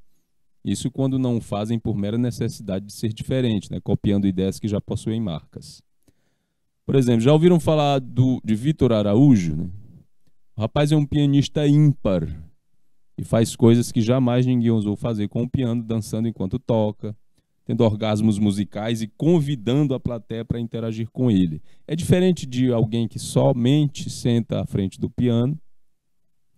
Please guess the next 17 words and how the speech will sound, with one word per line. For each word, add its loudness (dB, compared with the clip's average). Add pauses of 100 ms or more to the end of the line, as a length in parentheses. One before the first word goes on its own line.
(840)
e 0
toca -4
uma 0
peça. -4 (2000)
Então, 0
o, 0
o, -10
o -6
Vitor 2
vai -4 (420)
muito 2
além -2
disso -4
e -8
quebra -4
as -6
expectativas. -6